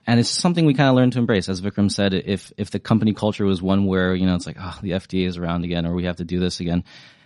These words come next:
it wouldn't be healthy. But I think we, we kinda keep in mind that we're doing this really for the safety and protection of people and, and, uh, to ensure that our product is always gonna be of the highest quality.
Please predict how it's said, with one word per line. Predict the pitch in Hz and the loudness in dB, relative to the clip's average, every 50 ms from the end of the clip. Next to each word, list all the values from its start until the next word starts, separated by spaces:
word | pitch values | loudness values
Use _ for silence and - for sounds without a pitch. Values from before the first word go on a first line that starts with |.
| _ _ | _ _
it | - - | -2 0
wouldn't | 107 107 101 | 2 2 2
be | 90 | 2
healthy. | 95 98 92 90 - 92 87 | 2 2 0 0 0 -2 -2
But | 82 78 85 82 - - - _ - | -2 0 -2 -2 -2 -4 -10 _ -6
I | 98 101 | -4 0
think | - 110 110 101 95 | 2 2 2 2 2
we, | 101 104 101 98 95 92 - | 2 2 2 2 0 0 -2
we | 95 101 101 95 95 92 - _ _ - | 0 0 0 0 0 -2 -4 _ _ -4
kinda | 139 131 123 120 | 2 2 4 4
keep | 104 113 110 117 | 4 2 2 2
in | 104 | 4
mind | 98 92 95 98 98 95 | 4 4 4 4 4 2
that | 73 | 2
we're | 85 95 | 0 0
doing | 90 85 98 101 107 104 | 0 2 2 4 4 4
this | 104 98 98 - - - - - - _ _ _ _ _ | 4 2 2 0 -2 -4 -4 -6 -10 _ _ _ _ _
really | - 120 123 120 113 113 | -2 2 4 6 6 4
for | 107 - 107 | 4 2 -2
the | 98 | -2
safety | - - 104 98 - 95 | 0 0 0 0 2 2
and | 92 85 | 0 0
protection | 98 - - 95 92 - 95 90 | 0 -2 -6 -6 -4 -2 0 -2
of | 85 - | -2 0
people | - 98 92 - - 90 90 87 | -2 -4 -4 -2 0 0 0 2
and, | 90 87 76 | 0 0 0
and, | - 87 90 92 87 87 _ - - - - - - _ - - | 0 0 0 0 0 -2 _ -18 -20 -20 -20 -20 -20 _ -8 -8
uh, | 87 | -6
to | - - | -2 0
ensure | 98 90 - 98 95 | -2 0 2 2 2
that | 92 87 | 2 2
our | 87 | 0
product | 87 - 107 101 95 90 - | 0 2 2 2 2 2 -2
is | 90 90 | 0 0
always | 90 90 90 87 | 2 2 0 0
gonna | - 90 87 | 0 -2 0
be | 85 87 | 0 0
of | 87 85 | -2 -2
the | 85 | -2
highest | 82 82 85 82 - | -2 -2 -2 -4 -4
quality. | - - 82 80 80 73 76 87 92 | -4 -4 -2 -2 -2 -4 -6 -8 -10